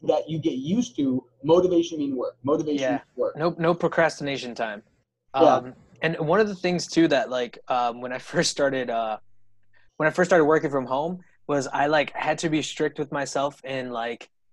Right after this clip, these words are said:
Speaker 2: it, it, it sounds weird, but I, I used to reward myself, like, first. And I, I, like, I would, I would be like, "Oh, you know what? I'm gonna do this one activity. Like, I'll watch an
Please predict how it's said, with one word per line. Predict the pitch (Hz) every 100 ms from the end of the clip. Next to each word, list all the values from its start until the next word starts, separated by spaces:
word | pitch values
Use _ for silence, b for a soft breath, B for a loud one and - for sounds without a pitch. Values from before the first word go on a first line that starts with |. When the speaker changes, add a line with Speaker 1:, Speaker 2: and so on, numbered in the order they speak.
| _ _ _
Speaker 2:
it, | 165 156 -
it, | 185 180
it | 185
sounds | - - 202 220 139
weird, | 135 156 190
but | 180 135
I, | 143 170
I |
used | 156 180
to | 190
reward | 139 131 123 131 156 160
myself, | 127 110 - 107 107 - - _ _
like, | 135 131 127 - _
first. | - - 160 - - - -
And | 143 139
I, | 135
I, | - 143
like, | 156 143 127
I | 151
would, | 160 156
I | 170
would | 165
be |
like, | 170 156
"Oh, | 202 185
you | 147
know | 165
what? | 180 185
I'm | 156
gonna | 165 156
do | 139 160 151 143 - - _ -
this | 139 180 -
one | 180 170
activity. | 156 175 143 123
Like, | 135
I'll | 139 139
watch | 160 156
an | 143